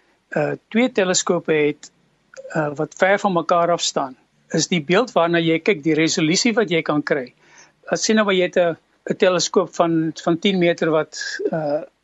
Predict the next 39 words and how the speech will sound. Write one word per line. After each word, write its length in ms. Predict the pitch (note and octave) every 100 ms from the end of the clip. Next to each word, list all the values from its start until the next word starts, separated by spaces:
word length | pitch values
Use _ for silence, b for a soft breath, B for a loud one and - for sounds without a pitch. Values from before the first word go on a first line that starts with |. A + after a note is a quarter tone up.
| _
in 160 | - E3
Kaapstad 440 | - F3 - F3
sit 160 | - F3
en 100 | E3+
jy 100 | D3+
het 100 | D3+
nog 200 | D#3+ E3
een 180 | E3+ D#3
van 160 | - D3
tien 180 | E3
meter 320 | D#3 D3+ E3+ D3+
wat 180 | D3+
in 100 | D3
Pretoria 440 | C#3 D#3+ F#3+ F3 D#3
sit. 200 | - D3 _ b b b b b b b _ _ -
En 220 | E3+ E3+
jy, 240 | D#3 E3 - -
en 160 | D#3+
jy 100 | E3
kombineer 520 | E3 G3+ F3 D#3+ G3 A3
dan 140 | F#3+
die 140 | E3+ E3+
twee 240 | F#3+ F#3+
se, 260 | F3+ F3+ E3+
se 160 | -
beelde 360 | D3 F3 F#3 F3+
saam, 480 | - - G#3+ D3+ C#3+ _ b b -
dan 240 | D#3+ F3+
kan 220 | - G#3+
jy, 400 | F3+ E3+ F3+ F#3 -
dan 200 | D#3+ F3
is 160 | B3 A#3
dit 140 | A3+
asof 300 | A3+ A3 F3+
jy 260 | E3 E3+ E3+
'n, 60 | - _ -
'n 80 | D3+
teleskoop 500 | G#3+ G#3+ - G3+ F#3+
het, 260 | F3 D#3